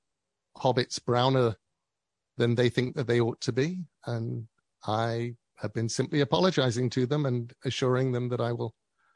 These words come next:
take all of their criticisms of, of, uh, Rings of Power to heart, and in fact won't do it again. I've, I've told them that I will henceforth not make any more Rings of Power,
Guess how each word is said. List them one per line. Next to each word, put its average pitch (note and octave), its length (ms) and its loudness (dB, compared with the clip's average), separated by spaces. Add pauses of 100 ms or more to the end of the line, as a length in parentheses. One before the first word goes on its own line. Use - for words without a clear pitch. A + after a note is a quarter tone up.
(360)
take B2 240 -2
all B2 160 6
of A#2 100 0
their A2 320 0 (540)
criticisms A#2+ 720 0
of, G#2 260 -2
of, G#2 260 -4 (120)
uh, G#2 260 0 (120)
Rings A#2+ 280 0
of A2 120 -6
Power A2+ 400 0 (800)
to A#2+ 120 2
heart, B2+ 420 2
and B2 100 6
in B2+ 60 4
fact - 220 2
won't C3+ 380 2
do B2 120 4
it A2 80 2
again. G2 300 -6 (600)
I've, G2+ 240 -4
I've G#2 160 -4
told A2 280 0
them G#2 140 -2
that G#2 100 -4
I G#2 80 2
will G2+ 180 -2
henceforth A2 640 -2
not A#2 280 2
make G#2 380 -6
any A2 200 -4
more G2+ 420 -6
Rings G2+ 260 -10
of - 100 -14
Power, G2 300 -8